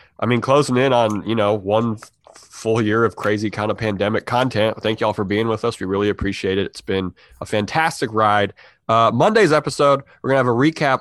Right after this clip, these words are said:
of both the Clippers, uh, matchups against the Nuggets and the Mavs. Probably do a long one for the Mavs one, just 'cause it was the most recent. And then the freshies with what we wanna see from the new guys.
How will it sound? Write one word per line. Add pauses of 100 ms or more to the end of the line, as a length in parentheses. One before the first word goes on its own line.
of
both
the
Clippers, (120)
uh, (220)
matchups
against
the
Nuggets
and
the
Mavs.
Probably
do
a
long
one
for
the
Mavs
one, (320)
just
'cause
it
was
the
most
recent. (420)
And
then
the
freshies
with
what
we
wanna
see
from
the
new
guys.